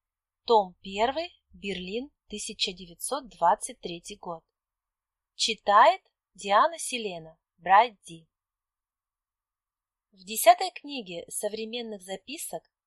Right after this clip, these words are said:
помещена статья Александра Федоровича Керенского "Гатчина", посвященная моменту гибели Временного правительства под напором большевистского восстания. Одна страничка этой статьи отведена беседе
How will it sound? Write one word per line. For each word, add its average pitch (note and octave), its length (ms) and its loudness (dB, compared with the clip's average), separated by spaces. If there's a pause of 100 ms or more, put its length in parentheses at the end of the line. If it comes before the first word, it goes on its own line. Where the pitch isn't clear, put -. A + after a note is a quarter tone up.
(300)
помещена A#3 560 0
статья A3+ 680 0 (360)
Александра G3+ 640 2
Федоровича F#3+ 560 -10
Керенского B3+ 720 -6 (200)
"Гатчина", G3 800 0 (500)
посвященная G#3+ 840 -2
моменту G#3 480 -8
гибели B3+ 500 -6
Временного F#3 520 -10
правительства G3+ 720 -4
под D#3+ 200 -4
напором C4 460 2
большевистского E3+ 800 -4
восстания. E3 720 -4 (920)
Одна G#3 380 8
страничка B3+ 560 -4
этой G#3+ 220 -2
статьи G#3+ 560 -10
отведена A3 600 -2
беседе A3 680 -8